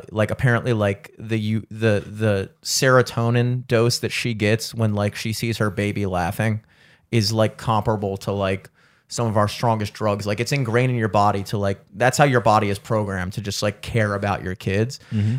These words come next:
Speaker 1: And I wondered, I was like, "Is it a thing for men that there is a, when you've reproduced, that your body goes like, 'All right, we've done our job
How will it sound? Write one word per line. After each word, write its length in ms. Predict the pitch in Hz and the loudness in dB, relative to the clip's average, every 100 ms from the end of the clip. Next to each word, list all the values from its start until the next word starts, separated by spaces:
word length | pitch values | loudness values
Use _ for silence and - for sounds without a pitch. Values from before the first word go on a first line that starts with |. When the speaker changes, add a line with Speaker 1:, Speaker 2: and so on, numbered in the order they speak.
| - | 0
Speaker 1:
And 160 | 143 151 | 4 6
I 100 | 156 | 6
wondered, 380 | 156 233 240 160 | 6 4 6 6
I 80 | |
was 220 | 156 151 156 | 6 4 0
like, 200 | 147 - - _ | -2 -4 -20 _
"Is 220 | 190 180 | 2 4
it 120 | 349 | 2
a 120 | 453 - | 0 0
thing 260 | 254 247 | -2 -2
for 240 | - 175 147 | -4 0 2
men 640 | 123 143 131 107 95 - _ _ | 2 4 4 2 -2 -10 _ _
that 560 | 127 120 135 131 - - _ _ _ - | -6 4 6 6 2 -14 _ _ _ -10
there 320 | 131 147 156 | -2 2 4
is 140 | 151 139 | 4 2
a, 100 | - _ _ _ - | -4 _ _ _ -12
when 260 | 135 151 143 | 2 4 4
you've 420 | 131 180 147 - | 4 2 0 -4
reproduced, 1080 | 123 170 190 165 123 135 120 90 - - - - | 2 2 4 4 4 4 4 2 -6 -10 -10 2
that 180 | 139 151 | 4 6
your 120 | 139 | 4
body 580 | 139 143 160 156 147 - _ _ _ _ 143 | 8 8 8 4 0 -6 _ _ _ _ -2
goes 340 | 143 135 131 135 | 4 6 6 6
like, 180 | 131 - | 2 6
'All 100 | 185 | 8
right, 260 | 175 123 - | 10 8 4
we've 220 | 143 123 | -2 2
done 220 | 143 156 | 2 4
our 120 | 220 180 | 4 4
job 560 | 127 113 101 71 - | 2 2 2 -2 -6